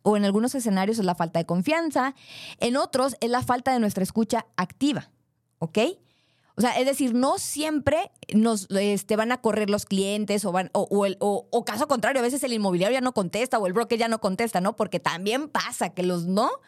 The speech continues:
no nos atrevemos a decirlo los asesores. Pero en nuestro caso en particular, como asesores, sí debemos hacer las preguntas correctas sin caer en invadir la privacidad del cliente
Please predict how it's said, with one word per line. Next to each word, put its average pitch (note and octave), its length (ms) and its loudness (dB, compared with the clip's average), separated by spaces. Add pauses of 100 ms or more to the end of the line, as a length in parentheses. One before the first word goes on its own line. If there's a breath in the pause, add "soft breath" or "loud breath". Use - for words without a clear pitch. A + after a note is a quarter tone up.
(480 loud breath)
no A3 220 2
nos B3+ 140 0
atrevemos A3 420 0
a A#3 60 2
decirlo G3+ 340 0
los G#3 200 0
asesores. E3 600 -2 (560 loud breath)
Pero A4 460 0 (400)
en A#3+ 180 2
nuestro G#4+ 380 -2
caso F4 180 0
en E4+ 80 0
particular, C#4 640 0
como A3 260 2
asesores, D4+ 540 -2
sí D#4 100 0
debemos D4+ 400 0
hacer B3 220 0
las B3+ 120 -2
preguntas G3+ 680 0
correctas A#3 680 -2 (400 soft breath)
sin D#4+ 240 -6 (180)
caer C4+ 480 2 (320)
en D4 400 0
invadir G3+ 520 4
la C4+ 100 2
privacidad F3 520 2
del G3+ 200 0
cliente D4 540 0